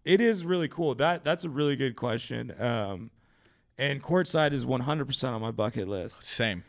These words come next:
Speaker 1: But you can't
Speaker 2: But also, so
Speaker 1: manufacture
Speaker 2: is Game seven of the N B A Finals.
Speaker 1: You can't manufacture Game seven. Game seven only
Speaker 2: No.
Speaker 1: comes if it, if it's a, if in greatness. It doesn't come every year.
Speaker 2: Nope.
Speaker 1: Doesn't come every other year. There's no,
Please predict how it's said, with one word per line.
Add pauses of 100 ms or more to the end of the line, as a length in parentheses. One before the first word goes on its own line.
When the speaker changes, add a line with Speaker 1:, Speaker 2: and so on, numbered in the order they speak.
(280)
Speaker 1:
But
you
can't
Speaker 2:
But
also,
so
Speaker 1:
manufacture
Speaker 2:
is
Game
seven
of
the
N
B
A
Finals.
Speaker 1:
You
can't
manufacture
Game
seven.
Game
seven
only
Speaker 2:
No.
Speaker 1:
comes
if
it,
if
it's
a, (140)
if (520)
in
greatness.
It
doesn't
come
every
year.
Speaker 2:
Nope.
Speaker 1:
Doesn't
come
every
other
year.
There's
no,